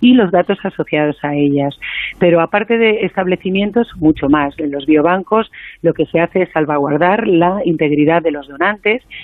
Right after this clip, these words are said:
eh, de los donantes que pueden ser donantes sanos o donantes que tienen una cierta patología. Por ejemplo, en el Biobanco del cenio tenemos una colección longitudinal prospectiva de un colectivo que son, eh,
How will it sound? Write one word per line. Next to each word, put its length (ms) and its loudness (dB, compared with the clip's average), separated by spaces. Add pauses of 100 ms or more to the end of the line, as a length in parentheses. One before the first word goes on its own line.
(220)
eh, 500 0
de 140 -4
los 140 -2
donantes 460 0
que 120 -8
pueden 240 4
ser 200 -2
donantes 520 0
sanos 460 0
o 180 -2
donantes 560 0 (100)
que 120 -2
tienen 280 0
una 200 2
cierta 340 0
patología. 720 -2 (500)
Por 100 -4
ejemplo, 280 0
en 60 4
el 120 2
Biobanco 380 2
del 160 2
cenio 340 0
tenemos 340 -2
una 140 2
colección 600 2
longitudinal 680 0
prospectiva 680 -2
de 80 2
un 80 0
colectivo 640 0 (360)
que 140 0
son, 320 4
eh, 80 4